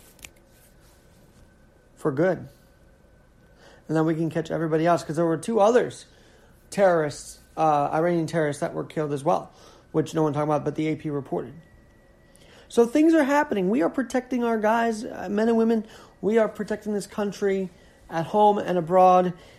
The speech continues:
and we will be safe and sound. That is my prediction on the Saturday sit down, uh, of this edition of Keep It Real with Alexander Garrett.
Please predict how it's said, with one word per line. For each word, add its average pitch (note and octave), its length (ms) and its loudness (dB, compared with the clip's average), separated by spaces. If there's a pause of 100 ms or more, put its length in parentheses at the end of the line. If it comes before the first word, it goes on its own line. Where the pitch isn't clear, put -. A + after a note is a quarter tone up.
(420)
and F3 240 0
we G3 220 0
will G#3+ 320 6
be D3+ 360 2 (920)
safe F#3 320 6
and E3 120 2
sound. C3+ 380 2
That G3 160 6
is G3 100 2
my F#3 180 4
prediction E3+ 680 -4 (300)
on E3 300 6
the D#3 100 2
Saturday D#3+ 360 6
sit D#3 200 -6
down, D3 340 -4 (520)
uh, C#3+ 320 4
of C3+ 100 -2
this E3 160 2
edition E3 320 0
of B2+ 100 -6
Keep D#3 160 -4
It D3 60 -4
Real C#3 320 0 (500)
with C#3 120 -6
Alexander C#3 500 2
Garrett. C#3+ 380 0